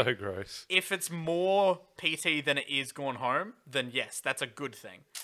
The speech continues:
Speaker 2: But
Speaker 1: So
Speaker 2: otherwise, it was like, it looked like, uh, the monster design looks insane. Like, these are some of the monsters coming up here.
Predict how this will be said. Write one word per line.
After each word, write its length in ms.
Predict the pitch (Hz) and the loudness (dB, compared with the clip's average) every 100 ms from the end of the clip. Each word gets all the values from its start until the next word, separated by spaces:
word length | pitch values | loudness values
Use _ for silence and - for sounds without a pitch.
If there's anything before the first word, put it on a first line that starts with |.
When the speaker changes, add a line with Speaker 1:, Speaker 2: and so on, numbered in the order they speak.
| - _ _ _ | -14 _ _ _
Speaker 2:
But 320 | 135 123 120 - - - | 4 4 4 0 -14 -16
Speaker 1:
So 160 | - - | -10 2
Speaker 2:
otherwise, 520 | 175 226 220 170 143 | 4 8 10 10 8
it 60 | 156 | 0
was 160 | 143 135 | -2 2
like, 220 | 127 123 - _ _ - | 4 2 -4 _ _ -2
it 160 | 156 156 | 0 0
looked 240 | 185 - | -6 -4
like, 200 | 139 127 | -2 -2
uh, 100 | 160 160 - | -2 -4 -4
the 80 | 156 | 0
monster 360 | 180 233 - 156 | 2 2 0 -4
design 420 | 120 131 127 120 | -2 0 0 -2
looks 200 | 117 - | -8 -10
insane. 800 | 110 - - 190 202 214 226 226 - - - - | -8 -6 -2 0 0 -2 -8 -10 -14 -20 -20 -2
Like, 300 | 131 110 135 | 0 0 -2
these 200 | 165 160 | -4 -2
are 40 | |
some 180 | 160 147 | -2 -2
of 40 | |
the 60 | 123 | -4
monsters 380 | 120 131 - 120 | -4 -4 -6 -6
coming 260 | 127 120 | -4 -4
up 120 | 110 - | -6 -8
here. 340 | 127 110 107 | -6 -4 -6